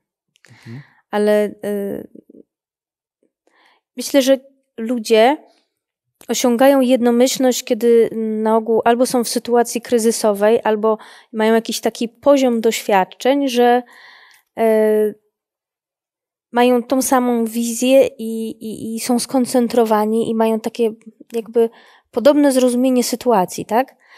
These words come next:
Speaker 1: Mhm.
Speaker 2: Przy czym jakie było ich zrozumienie sytuacji w tej chwili? No, oni, oni zobaczyli śmierć Jezusa, tak? Oni doznali największego rozczarowania, załamania i największej radości. I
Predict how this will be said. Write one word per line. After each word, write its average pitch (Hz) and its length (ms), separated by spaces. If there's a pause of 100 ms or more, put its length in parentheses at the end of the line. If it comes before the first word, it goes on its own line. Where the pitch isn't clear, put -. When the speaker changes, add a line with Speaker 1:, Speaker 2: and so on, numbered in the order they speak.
Speaker 1:
Mhm. 123 220
Speaker 2:
Przy 226 120
czym 262 200
jakie 262 260
było 240 180
ich 226 140
zrozumienie 220 480
sytuacji 202 540
w - 40
tej 190 140
chwili? - 280 (1120)
No, 220 120
oni, 233 460 (240)
oni 233 580 (240)
zobaczyli 226 440
śmierć 233 360
Jezusa, 214 500 (220)
tak? 226 280 (580)
Oni 220 640
doznali 220 480
największego 254 720
rozczarowania, 208 1000
załamania 208 720 (340)
i 226 80
największej 214 500
radości. 185 560 (760)
I 240 300